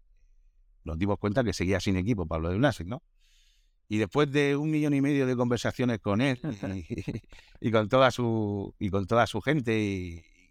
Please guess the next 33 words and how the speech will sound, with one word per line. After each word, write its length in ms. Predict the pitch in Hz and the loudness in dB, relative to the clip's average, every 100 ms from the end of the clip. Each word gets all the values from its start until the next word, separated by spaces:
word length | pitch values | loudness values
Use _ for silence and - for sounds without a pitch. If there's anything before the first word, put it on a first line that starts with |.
| _ | _
y 60 | _ | _
con 140 | - | -4
mucha 240 | 113 143 135 | -2 0 2
gente 260 | 131 117 | 2 2
de 60 | 110 | 0
su 100 | 107 | 0
entorno, 420 | 101 139 131 110 | 0 2 2 2
que, 260 | 92 90 87 _ _ _ _ | 0 -4 -6 _ _ _ _
que 80 | 104 | -4
eso 100 | 117 | 0
también 180 | 110 113 | 2 2
lo 40 | |
hacemos 240 | 107 110 98 | 2 0 0
mucho 300 | 127 - 87 | 0 -2 0
para 200 | 87 85 | 0 0
que 60 | |
hablen 240 | 95 107 98 | 0 0 -2
con 160 | 98 | -2
ellos, 260 | 120 113 117 | 0 0 -2
si 120 | 95 | -4
son 160 | 104 95 | -4 -4
gente 160 | 104 | -2
de 40 | 101 | -2
nuestra 200 | 95 92 | -2 -2
confianza 560 | 92 92 113 110 87 | -2 0 0 2 0
y, 200 | 85 85 - _ _ - | 0 -4 -10 _ _ -8
y 80 | 95 | -4
nos 100 | 85 | 0
podemos 240 | 95 104 | 0 0
permitir 320 | 107 101 101 | 0 -2 -2
esa 160 | 98 98 | -2 -2
confianza 460 | 98 92 101 98 95 | -2 0 -2 0 0
de, 240 | 92 | -2